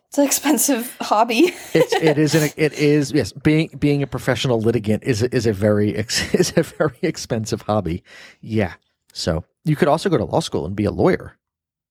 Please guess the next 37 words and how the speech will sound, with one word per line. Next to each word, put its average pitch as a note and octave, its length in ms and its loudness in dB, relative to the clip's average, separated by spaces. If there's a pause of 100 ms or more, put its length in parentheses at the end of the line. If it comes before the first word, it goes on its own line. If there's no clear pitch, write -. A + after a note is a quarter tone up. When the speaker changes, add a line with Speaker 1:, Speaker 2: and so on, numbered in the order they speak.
(340)
Speaker 1:
No, C4+ 200 0
but B3 100 0
I - 20 0
wanna B3 200 0
be A#3 80 -6
a A3+ 60 -8
witness. B3 500 -8
<laughs> C#4+ 100 0 (640)
That's C#3 180 0
Speaker 2:
What? C4 120 4
Speaker 1:
the C#4 100 0
fun C4+ 340 2
part. A#3+ 480 0
Speaker 2:
<laughs> - 60 -10 (100)
Okay, - 300 -6
the - 80 -4
fun G#2 260 -6
part's - 300 -2
being G2+ 200 0
the F2 80 -2
witness. - 400 -8 (640)
So C3+ 160 0
by B2 320 -2
the A2+ 80 -4
time B2+ 200 0
this G#2+ 120 -2
podcast A2+ 480 -2
comes G#2+ 180 -2
out G2+ 180 2
on G2+ 140 -2
Tuesday, C#3 560 2 (460)
I A#2+ 100 0
think C3+ 220 0
we'll C3+ 100 4
have A#2+ 180 0
our A2 120 4
assignments G#2+ 720 -2